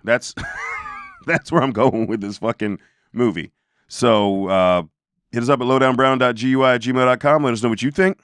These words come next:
We'd love to hear your feedback. If you already watched Last Shift and you were waiting to watch Malum, or you're gonna kinda watch both back to back, that, you know, that'd be interesting to hear from someone who never watched them.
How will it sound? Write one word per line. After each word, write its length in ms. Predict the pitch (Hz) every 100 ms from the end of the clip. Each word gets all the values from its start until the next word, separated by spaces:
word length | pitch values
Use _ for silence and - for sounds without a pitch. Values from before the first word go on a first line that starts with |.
| _ -
We'd 80 | 101
love 140 | 117
to 80 | 113
hear 120 | 117
your 100 | 120
feedback. 480 | 110 139 143 170 170 _ _ _ -
If 120 | 104
you 160 | 107 117
already 160 | 117
watched 300 | 110 123 123
Last 220 | 127 131 127
Shift 260 | 147 147
and 80 | 123
you 80 | 110
were 80 | 101
waiting 260 | 104 113 113
to 60 |
watch 200 | 117 117
Malum, 380 | 120 135 165 147
or 40 |
you're 80 | 110
gonna 160 | 113 113
kinda 200 | 120 113
watch 240 | 113 107
both 220 | 107 117
back 200 | 98 110 95
to 60 |
back, 280 | 95 143 170 _ _ _ _
that, 180 | 117 - -
you 80 | 123
know, 220 | 110 104 _
that'd 220 | 113 139
be 60 | 135
interesting 240 | 107 104
to 60 | 104
hear 120 | 107
from 120 | 101
someone 240 | 95 107 101
who 60 |
never 220 | 101 101 101
watched 300 | 104 98 104
them. 280 | 98 90